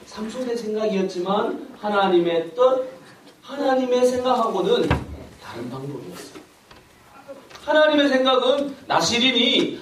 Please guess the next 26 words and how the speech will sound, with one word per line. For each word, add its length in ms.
하나님의 500
방법으로 580
거룩한 720
가정을 440
이루는 320
거였어. 260
거룩한 520
사랑을 380
하는 260
거였어. 420
거룩한 520
결혼을 500
하는 200
거였어요. 760
근데 160
삼손의 420
생각은 680
하나님의 420
생각이 360
아니라 400
자기 320
방법으로 840
이스라엘 480
백성들을 920
구원하기로 960
계획한 280